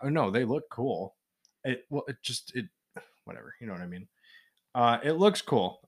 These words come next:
I really like how both of them look. I ended up getting A Night in Terror Tower and Stay Out of the Basement, um, which I think my dad owned.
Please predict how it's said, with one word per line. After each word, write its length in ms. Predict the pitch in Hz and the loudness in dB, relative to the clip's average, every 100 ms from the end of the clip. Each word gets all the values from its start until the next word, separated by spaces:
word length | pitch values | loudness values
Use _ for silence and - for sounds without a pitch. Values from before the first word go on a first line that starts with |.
| - | 0
I 80 | |
really 320 | 120 123 135 131 | 2 4 4 4
like 440 | 127 127 113 - - - | 4 4 2 -8 -14 -12
how 160 | - 113 | -2 0
both 300 | 107 117 117 | 4 2 2
of 80 | 117 | 0
them 160 | 113 | 4
look. 320 | 113 113 - - | 4 2 0 0
I 140 | 113 | 4
ended 220 | 127 131 | 6 4
up 160 | 127 120 | 2 2
getting 300 | 127 123 120 | 2 4 2
A 100 | 110 | 2
Night 240 | 110 123 | 4 2
in 100 | 127 | 0
Terror 320 | 120 131 123 113 | -2 0 2 0
Tower 560 | - 120 117 113 113 | 4 6 6 6 2
and 300 | 113 110 104 | 0 -2 -2
Stay 300 | 104 - 117 | -4 -2 2
Out 160 | 110 113 | 4 2
of 60 | 101 | 0
the 60 | |
Basement, 600 | 92 98 101 120 127 131 - _ _ _ _ _ _ - | -2 -4 -2 0 0 0 -6 _ _ _ _ _ _ -2
um, 400 | 110 104 104 101 | 2 2 0 -2
which 240 | 110 104 | -2 -2
I 140 | 101 107 | -4 -6
think 400 | - 131 143 - | -2 -2 -2 -6
my 580 | - 113 113 117 117 113 - 117 104 | -2 2 4 6 4 0 -2 -10 0
dad 640 | 120 120 113 98 95 107 _ _ _ _ _ _ _ _ - | 4 8 8 6 0 -6 _ _ _ _ _ _ _ _ 0
owned. 880 | 113 110 110 107 107 104 104 101 | 2 2 2 2 0 0 -2 -4